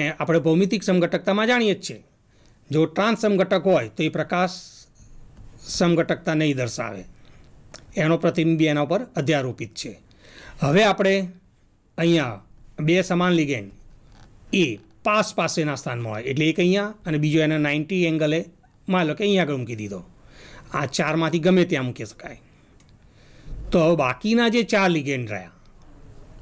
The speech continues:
બાકીના જે ચાર લિગેન્ડ, એટલે અહીંયા બે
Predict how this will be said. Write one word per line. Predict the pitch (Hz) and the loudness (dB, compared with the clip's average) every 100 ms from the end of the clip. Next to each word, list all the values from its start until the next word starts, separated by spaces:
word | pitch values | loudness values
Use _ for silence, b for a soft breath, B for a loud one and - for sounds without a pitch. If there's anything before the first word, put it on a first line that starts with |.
| - | -4
બાકીના | 139 127 160 160 156 | -4 -2 0 0 0
જે | 226 277 - | -4 -6 -14
ચાર | - 160 143 | -2 0 0
લિગેન્ડ, | 120 104 101 - | -2 -8 -12 -12
એટલે | 160 143 | -4 0
અહીંયા | 139 147 143 | 0 0 2
બે | 160 | 2